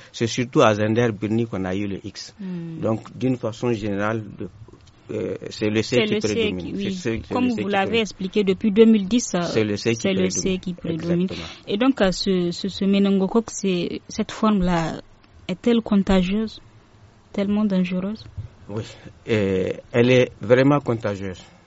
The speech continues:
Speaker 1: comme, euh, tous les méningites à méningocoque C. Méningocoque, euh, disons pas, c'est seulement le méningocoque. C'est pourquoi on dit même c'est le mé-, c'est la méningite qui fait des épidémies.
Speaker 2: Mm.
Speaker 1: Épidémie, ça veut dire que les gens se contaminent entre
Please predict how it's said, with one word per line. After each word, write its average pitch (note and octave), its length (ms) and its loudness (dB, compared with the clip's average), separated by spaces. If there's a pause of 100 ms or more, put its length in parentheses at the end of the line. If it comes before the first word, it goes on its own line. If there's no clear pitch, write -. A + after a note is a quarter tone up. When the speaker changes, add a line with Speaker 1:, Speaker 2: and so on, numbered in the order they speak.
(100)
Speaker 1:
comme, B2+ 360 2
euh, G#2 440 -2 (400)
tous C3+ 80 -8
les B2 200 -2
méningites G#2 580 -6
à F#2 340 -6
méningocoque F#2 680 -6
C. F#2 220 -10 (720)
Méningocoque, G2 720 2
euh, F#2+ 300 -8
disons F#2+ 280 -4
pas, G#2+ 200 0
c'est G#2 140 -6
seulement F#2 340 -4
le F#2+ 120 -2
méningocoque. G2+ 600 -2 (480)
C'est G#2+ 160 -4
pourquoi C3 460 4
on G2+ 100 0
dit A2 160 0
même A#2+ 220 0
c'est F#2+ 200 -6
le F#2 160 -6
mé-, F#2 160 -6 (140)
c'est G2 100 -8
la F#2+ 140 -4
méningite G#2+ 460 -2
qui - 160 -14
fait A#2+ 180 2
des G2+ 180 -4
épidémies. A2 540 0 (240)
Speaker 2:
Mm. - 40 -2
Speaker 1:
Épidémie, A2 480 0
ça F#2+ 160 -4
veut F#2+ 140 -4
dire G#2 200 -2
que A#2 100 -2
les G2 180 0
gens A2 140 -2
se A#2 140 -8
contaminent G#2 520 -2
entre G2+ 240 -8